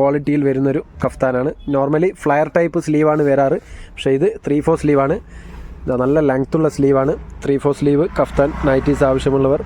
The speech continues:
പെട്ടെന്ന് തന്നെ സ്ക്രീൻഷോട്ട് എടുത്ത് WhatsApp-ൽ അയച്ചു തന്നോളൂ. ഇതാ സ്ലീവിനൊക്കെ നല്ല പ്രീമിയം ക്വാളിറ്റി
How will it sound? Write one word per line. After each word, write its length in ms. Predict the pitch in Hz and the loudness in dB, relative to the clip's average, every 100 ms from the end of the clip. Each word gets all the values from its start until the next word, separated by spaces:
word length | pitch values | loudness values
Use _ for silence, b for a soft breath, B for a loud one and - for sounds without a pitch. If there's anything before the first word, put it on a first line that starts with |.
| 135 | -4
പെട്ടെന്ന് 260 | 123 131 | -2 0
തന്നെ 140 | 131 139 - | 0 -2 -6
സ്ക്രീൻഷോട്ട് 460 | - 127 131 123 | -4 -2 -2 -4
എടുത്ത് 160 | 123 131 | -2 -2
WhatsApp-ൽ 320 | 123 127 120 120 | -2 -2 -2 -2
അയച്ചു 200 | 117 135 | -2 -2
തന്നോളൂ. 240 | 123 131 175 B B B B - | 0 -2 -4 B B B B -4
ഇതാ 160 | 123 131 - | -2 -2 -2
സ്ലീവിനൊക്കെ 480 | 139 143 151 147 165 143 | 0 2 2 2 0 2
നല്ല 200 | 147 165 - | 0 -2 -2
പ്രീമിയം 320 | 139 139 147 135 | 0 2 2 2
ക്വാളിറ്റി 300 | 135 135 | 2 2